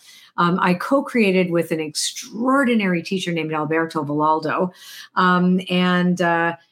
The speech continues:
he, uh, is a lineage keeper of the Q'ero tradition. So he is a, he is a shaman. He teaches shamanism,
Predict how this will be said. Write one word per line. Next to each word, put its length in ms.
he, 840
uh, 500
is 320
a 560
lineage 540
keeper 400
of 200
the 100
Q'ero 680
tradition. 640
So 160
he 120
is 120
a, 200
he 220
is 140
a 40
shaman. 400
He 200
teaches 380
shamanism, 560